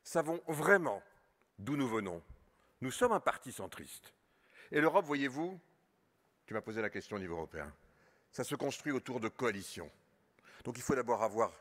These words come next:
une vision, on l'a. Il faut avoir une énergie. Je crois qu'on l'a, euh, Marie-Pierre, Laurence, Max, Christophe.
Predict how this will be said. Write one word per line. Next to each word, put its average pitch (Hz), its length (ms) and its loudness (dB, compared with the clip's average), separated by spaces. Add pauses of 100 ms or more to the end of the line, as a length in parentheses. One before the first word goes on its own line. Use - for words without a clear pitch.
(100)
une 113 100 -6
vision, 139 480 -2 (260)
on 98 120 -4
l'a. 101 220 -2 (680)
Il 101 60 -12
faut 120 120 2
avoir 113 280 2
une 113 140 -4
énergie. 123 480 0 (580)
Je 107 120 -6
crois 117 180 2
qu'on 131 160 -2
l'a, 117 300 4
euh, 90 180 -2
Marie-Pierre, 98 540 -2 (640)
Laurence, 98 520 -4 (880)
Max, - 460 0 (300)
Christophe. - 580 -2